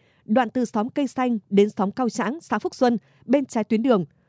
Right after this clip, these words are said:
Tuy nhiên, từ khi được cấp giấy chứng nhận quyền sử dụng đất, tháng bảy năm hai nghìn không trăm hai mươi mốt, đến nay đã mười bảy tháng, gia đình bà Hoài vẫn chưa được bàn giao mặt bằng sử dụng đất.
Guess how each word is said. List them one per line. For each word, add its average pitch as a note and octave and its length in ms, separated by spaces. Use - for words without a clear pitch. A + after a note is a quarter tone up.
Tuy D#4+ 120
nhiên, C#4 260
từ A#3+ 180
khi C#4 240
được G#3+ 220
cấp E4 100
giấy G#3+ 220
chứng A3+ 220
nhận C#4+ 180
quyền A#3 200
sử G3+ 120
dụng F#3 180
đất, C#4+ 160
tháng C4+ 200
bảy G#3+ 280
năm C#4+ 180
hai C#4+ 120
nghìn A3 200
không C#4 200
trăm B3+ 160
hai B3 120
mươi A3 40
mốt, C#4+ 160
đến A3+ 180
nay C4+ 200
đã A3+ 220
mười D#4 140
bảy A3 160
tháng, G#3 300
gia C#4+ 180
đình A3+ 240
bà A3 80
Hoài G#3+ 360
vẫn A#3 240
chưa E4 180
được A#3 220
bàn G#3 180
giao C#4 180
mặt C4 140
bằng G#3+ 220
sử G3+ 200
dụng G3 180
đất. C4 140